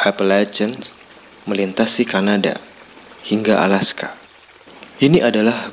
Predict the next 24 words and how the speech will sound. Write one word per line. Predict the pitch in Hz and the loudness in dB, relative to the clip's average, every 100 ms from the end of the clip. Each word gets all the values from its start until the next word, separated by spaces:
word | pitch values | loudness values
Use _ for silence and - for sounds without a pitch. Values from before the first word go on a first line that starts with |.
| 101 | -4
buruan | 104 113 117 98 | 4 6 6 2
yang | 82 82 - | -2 -4 -4
paling | 131 143 120 | 0 2 4
banyak | 95 87 85 - - - | 4 2 -2 -6 -16 -8
didistribusikan | 98 98 - - 95 92 - - 107 | -4 -2 -2 0 -2 0 0 0 0
di | 101 | -2
Amerika | 92 98 107 - | -2 -2 0 -2
Utara. | 196 - 220 - - - - - - - - - - - | -2 -4 -4 -6 -14 -20 -20 -20 -20 -20 -20 -20 -10 -2
Ini | 131 147 139 | 2 4 4
adalah | 113 117 | 2 2
satu-satunya | 123 104 - - 95 110 117 | 0 0 2 0 0 -6 -6
spesies | 120 - - 104 - 101 107 110 | -4 -4 -6 -6 -4 -4 -2 -4
dalam | 101 95 104 101 | -4 -4 -4 -6
genus | 92 95 101 113 | -6 -4 -2 -2
Bonasa. | 101 95 104 110 - - - - - - - - | 0 -2 -2 -4 -6 -8 -12 -16 -18 -16 -18 -10
Sementara, | - - 104 104 117 98 - - - - - - | -4 -2 -2 0 0 0 -2 -8 -16 -20 -10 -8
beberapa | 90 95 107 139 | -4 -2 0 0
belibis | 120 101 104 123 143 - | -2 -2 -2 0 0 0
ditemukan | - - 95 104 - 110 | -2 -4 -4 -4 -2 -2
di | 95 - - | -2 -6 -6
hutan | 101 - 98 104 | -8 -2 -2 -2
yang | 82 80 | -6 -6
lebih | 82 - - | -8 -8 -6
dewasa, | 90 95 - - | -4 -4 -4 -6